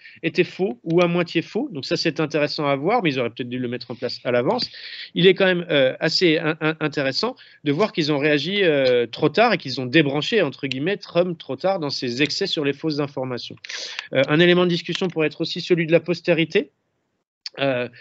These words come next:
c'est-à-dire que le faux, il nous habite sans même qu'on s'en rende, euh, compte, et il demande peut-être de com-, documentariser l'information au sens documentaire de ce qu'on avait dans les encyclopédies et dans les lieux évidemment de, de centres de documentation et de bibliothèques,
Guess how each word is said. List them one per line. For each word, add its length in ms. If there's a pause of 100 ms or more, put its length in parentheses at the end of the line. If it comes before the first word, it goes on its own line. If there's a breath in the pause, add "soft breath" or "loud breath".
(160 loud breath)
c'est-à-dire 240
que 60
le 80
faux, 340
il 80
nous 160
habite 300
sans 120
même 160
qu'on 140
s'en 240
rende, 240
euh, 800
compte, 420
et 120
il 160
demande 560
peut-être 320
de 100
com-, 340
documentariser 920
l'information 680
au 60
sens 220
documentaire 640
de 60
ce 100
qu'on 100
avait 160
dans 80
les 220
encyclopédies 720 (380 loud breath)
et 60
dans 160
les 160
lieux 260
évidemment 420
de, 160
de 100
centres 240
de 100
documentation 640
et 60
de 40
bibliothèques, 680